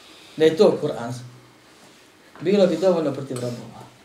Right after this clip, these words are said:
Allah kaže, svi ste propali, osim oni koji se spasi, a spasit ćete se tako što ispravno vjerujete i po tome djelujete, druge savjetujete, na tome ustrajete.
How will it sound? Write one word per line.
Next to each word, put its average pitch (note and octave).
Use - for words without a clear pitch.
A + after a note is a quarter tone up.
Allah A3
kaže, G#3+
svi A#3+
ste -
propali, G3+
osim G3
oni F#3+
koji E3
se D#3+
spasi, F#3+
a D3+
spasit G3+
ćete F#3
se E3+
tako G3+
što F3+
ispravno F#3+
vjerujete F3+
i E3+
po G3
tome F3
djelujete, F#3+
druge F#3+
savjetujete, F#3+
na F#3+
tome F#3
ustrajete. D#3